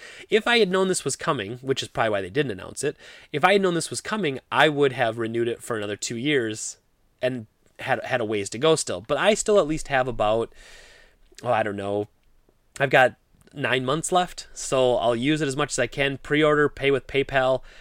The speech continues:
and still get the discounts, <clears throat> unless all of a sudden they come out and say you can't do that. So we'll see.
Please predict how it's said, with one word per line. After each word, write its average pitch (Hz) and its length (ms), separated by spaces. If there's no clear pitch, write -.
and 110 160
still 127 120
get 117 140
the 117 80
discounts, 104 540
<clears throat> 135 140
unless 165 320
all 139 80
of 131 60
a 139 60
sudden 123 180
they 113 80
come 120 160
out 117 140
and 107 80
say 113 120
you 98 120
can't - 240
do 85 100
that. - 180
So - 140
we'll 185 140
see. - 200